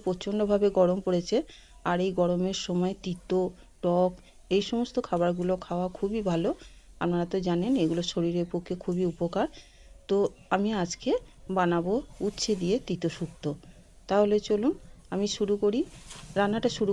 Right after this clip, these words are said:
করার আগে আমি দেখুন এগুলোকে একবার দেখিয়ে দিই। আমি সমস্ত সবজিগুলোকে লম্বা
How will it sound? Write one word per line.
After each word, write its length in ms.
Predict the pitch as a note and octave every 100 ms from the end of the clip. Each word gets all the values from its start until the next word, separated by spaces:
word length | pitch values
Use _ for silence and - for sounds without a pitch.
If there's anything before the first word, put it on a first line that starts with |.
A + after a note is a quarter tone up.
| G3
করার 240 | F#3 G#3 G#3+
আগে 160 | E3+ A#3+ - - - - -
আমি 160 | F#3 F#3+ F3+
দেখুন 260 | F3 - C#4+ - - - - - F3
এগুলোকে 280 | F#3 F#3 F3+
একবার 200 | F3 F#3 F#3
দেখিয়ে 320 | F3+ - G3+ F3
দিই। 140 | A3+ E4 -
আমি 140 | F3 F#3+ -
সমস্ত 300 | G3 A#3+ - B3+ -
সবজিগুলোকে 680 | E3+ D#3+ F3 E3+ E3+ F#3+ D#4+ - - - - - - F3+
লম্বা 240 | F3+